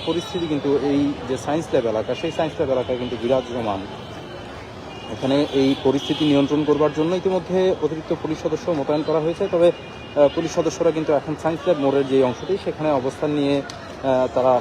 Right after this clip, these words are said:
সেখানে অবস্থান করছেন এবং, আহ, কোনো ধরনের বিশৃঙ্খলা পরিবেশ যেন পুনরায় তৈরি না হয়, সেই লক্ষ্যে কিন্তু আসলে তারা সকলকে নিবৃত করার, আহ, যে প্রচেষ্টা, সেই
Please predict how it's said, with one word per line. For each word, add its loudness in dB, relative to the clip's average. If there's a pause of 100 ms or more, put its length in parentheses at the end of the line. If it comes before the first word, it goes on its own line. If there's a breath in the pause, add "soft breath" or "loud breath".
সেখানে -6
অবস্থান -2
করছেন 0
এবং, 2 (120)
আহ, 2
কোনো -2
ধরনের 2
বিশৃঙ্খলা 0
পরিবেশ 4
যেন 2
পুনরায় 2
তৈরি 0
না 2
হয়, 2 (480)
সেই 6
লক্ষ্যে 2
কিন্তু 0
আসলে 0
তারা 4
সকলকে -4
নিবৃত 0
করার, 4 (120)
আহ, -2
যে 0
প্রচেষ্টা, -4
সেই -2